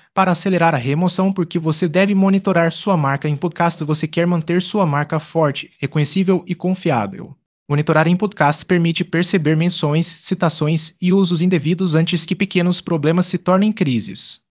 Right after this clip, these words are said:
Assim, você pode agir rapidamente e manter a confiança do público, ajustando a mensagem para soar mais autêntica e alinhada com seus valores.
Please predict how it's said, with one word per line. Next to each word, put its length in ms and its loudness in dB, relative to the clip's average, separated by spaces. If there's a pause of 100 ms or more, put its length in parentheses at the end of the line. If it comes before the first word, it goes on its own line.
(120)
Assim, 440 0 (100)
você 240 0
pode 280 2
agir 260 4
rapidamente 800 0
e 80 0
manter 320 2
a 40 0
confiança 540 0
do 140 0
público, 520 -2 (240)
ajustando 460 0
a 20 4
mensagem 520 2
para 240 0
soar 260 0
mais 240 2
autêntica 640 0
e 100 2
alinhada 420 2
com 140 -6
seus 220 -2
valores. 680 0